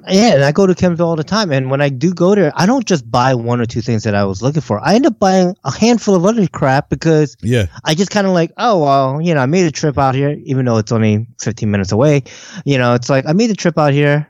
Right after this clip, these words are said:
Speaker 1: Let me get this. Oh, let me get some spray paint. Oh, let me get some, you know,
Speaker 2: Right.
Speaker 1: wire, ten gauge wire. Let me get a connector or two." Like, I'll s-,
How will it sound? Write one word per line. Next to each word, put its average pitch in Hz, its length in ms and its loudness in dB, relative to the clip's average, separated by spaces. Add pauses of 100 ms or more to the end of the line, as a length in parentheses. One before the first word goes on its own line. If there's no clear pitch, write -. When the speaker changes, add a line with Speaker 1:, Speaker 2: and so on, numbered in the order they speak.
(300)
Speaker 1:
Let 160 120 -2
me 175 80 0
get 160 200 -2
this. 107 260 -2
Oh, 165 160 0
let 175 80 2
me 175 60 0
get 165 120 -4
some 147 100 -8
spray 117 260 -2
paint. 110 220 -6
Oh, 170 140 2
let 165 120 0
me 160 80 -2
get 151 240 -2
some, 139 400 0 (340)
you 123 100 -2
know, 113 180 2
Speaker 2:
Right. 110 140 2
Speaker 1:
wire, 117 440 2
ten 127 200 -2
gauge 113 240 -4
wire. 107 320 0
Let 107 100 0
me 120 80 2
get 113 120 2
a 104 40 0
connector 107 400 -8
or 104 100 -6
two." 107 300 -8
Like, 151 260 -2 (440)
I'll 147 240 2
s-, - 180 -6